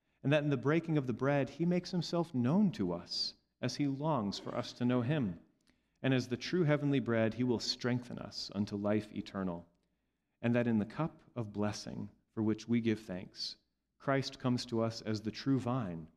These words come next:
that we must abide in him. We must be connected to Jesus if we are to bear fruit. We come in remembrance of what Christ has done.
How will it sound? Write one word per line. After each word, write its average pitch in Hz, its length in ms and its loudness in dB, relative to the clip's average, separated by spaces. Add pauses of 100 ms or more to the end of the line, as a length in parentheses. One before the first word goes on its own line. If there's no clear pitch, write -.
(400)
that 139 160 0
we 160 120 4
must 170 380 2
abide 131 600 0
in 120 120 2
him. 113 300 2
We 165 120 4
must 165 260 2
be 170 100 0
connected 180 1000 0 (280)
to 131 100 -2
Jesus 107 680 -2 (360)
if 110 220 -4
we 131 240 4
are 113 200 0
to 113 120 -6
bear 90 240 -4
fruit. - 460 -12 (960)
We 123 80 2
come 123 200 2
in 110 120 4
remembrance 135 760 2
of 113 80 -4
what 123 140 -4
Christ 127 320 -2
has 120 160 -4
done. 92 320 -10